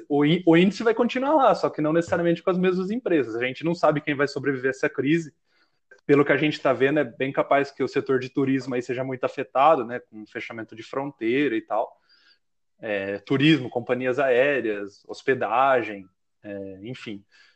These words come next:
Mas a gente não tem como prever o futuro também. Pode ser que seja só um passageiro e eles voltem com tudo. Enfim, não dá pra adivinhar. Mas, então, sobre esse momento,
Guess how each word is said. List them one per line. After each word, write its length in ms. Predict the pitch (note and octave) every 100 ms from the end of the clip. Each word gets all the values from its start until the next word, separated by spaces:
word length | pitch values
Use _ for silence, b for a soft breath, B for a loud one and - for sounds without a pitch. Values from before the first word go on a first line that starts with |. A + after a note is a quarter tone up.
| _
Mas 180 | B2 C3
a 60 | C3
gente 240 | C#3 C3+
não 60 | D#3
tem 120 | D3+
como 140 | D#3
prever 160 | D#3 D#3
o 60 | D#3+
futuro 440 | F#3+ F3+ D#3 E3
também. 200 | E3+ B2+
Pode 180 | C3 C3
ser 140 | D3+
que 120 | D3
seja 280 | F3+ F3+ E3
só 280 | E3 D#3 D3+
um 340 | F3 E3+ D#3+
passageiro 640 | D#3 D3 - D#3 D#3+ F3 A3+
e 60 |
eles 160 | G#3+ G3+
voltem 300 | G#3 G#3+ A3
com 120 | A3+
tudo. 380 | G#3 C#3+ A2 A2
Enfim, 260 | B2 B2
não 140 | A2 A#2
dá 100 | B2
pra 140 | C3+
adivinhar. 460 | B2 B2+ D3 A2 - b b b b b b _ _ _
Mas, 420 | B2+ B2 B2+ B2+ C#3
então, 320 | D#3+ C3 -
sobre 280 | - F3+ A3
esse 140 | G#3+
momento, 560 | F3 C3+ F3 G#3 -